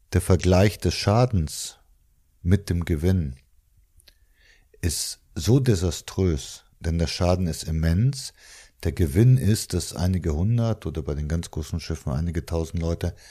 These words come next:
ein bisschen eine gute Zeit haben. Aber es ist kein kultureller Gewinn. Man muss ehrlich zugeben, dass sie die Welt ja nicht wirklich erfahren. Das ist eine unglaublich flüchtige Verkostung der Welt,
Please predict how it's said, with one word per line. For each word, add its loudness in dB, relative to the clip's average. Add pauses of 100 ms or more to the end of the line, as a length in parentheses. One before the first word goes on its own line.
(460)
ein -14
bisschen 0
eine 0
gute -6
Zeit -6
haben. -4
Aber -2
es -6
ist -6
kein 0
kultureller -4
Gewinn. -4 (600)
Man -2
muss 0
ehrlich -2
zugeben, 0
dass -4
sie -8
die -4
Welt 0
ja 0
nicht -6
wirklich -2
erfahren. -4
Das -10
ist -12
eine -6
unglaublich -6
flüchtige -2
Verkostung -4
der -4
Welt, -4